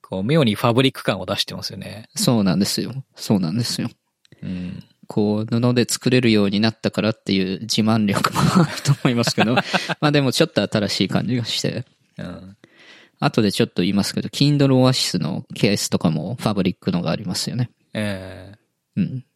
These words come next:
Speaker 1: まあ手触りがいい、いいっちゃいいですけどね、ファブリックだと。
Speaker 2: うん。
Speaker 1: あとまあ発熱が手に伝わりにくいとかあんのかな。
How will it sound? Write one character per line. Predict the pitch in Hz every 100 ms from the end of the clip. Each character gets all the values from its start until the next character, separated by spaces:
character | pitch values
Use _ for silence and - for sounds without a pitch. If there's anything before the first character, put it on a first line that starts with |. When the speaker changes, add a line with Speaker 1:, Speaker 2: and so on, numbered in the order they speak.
| _ -
Speaker 1:
ま | 143
あ |
手 | 135
触 | 135 277
り | 131
が | 104 98
い |
い、 | 117 120 147 139
い |
い |
っ | 101 _
ち | -
ゃ | 87
い | 101
い |
で | 90
す | -
け | -
ど | -
ね、 | 110 113 110 117 -
フ | 98
ァ |
ブ | 87
リ | -
ッ | _
ク | -
だ | 107
と。 | 107
Speaker 2:
う |
ん。 | 127 _ _ _
Speaker 1:
あ | 131
と | 127
ま | 147
あ | 131
発 | 139 180
熱 | 196 185 190 190 185
が | 170 170 165 156 151 -
手 | 165
に | 117
伝 | - 110
わ | 104
り | 101
に | 101
く | 98
い |
と | -
か | 92
あ |
ん | 92
の | -
か | -
な。 | 127